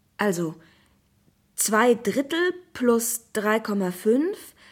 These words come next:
minus drei Achtel mal sieben.“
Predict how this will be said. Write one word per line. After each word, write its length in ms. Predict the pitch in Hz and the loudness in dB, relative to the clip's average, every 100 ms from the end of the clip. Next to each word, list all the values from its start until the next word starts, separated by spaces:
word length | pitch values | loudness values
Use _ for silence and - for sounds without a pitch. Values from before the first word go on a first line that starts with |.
| _ _ - | _ _ -4
minus 680 | 233 240 240 233 - - | 0 2 2 0 -4 -8
drei 360 | - 208 214 214 | -6 0 2 2
Achtel 760 | - 311 - - 311 311 320 - | 0 0 -4 -8 -6 -4 -6 -8
mal 420 | 285 277 269 269 | -2 0 0 0
sieben.“ 420 | 202 220 165 143 | 0 -2 -2 -6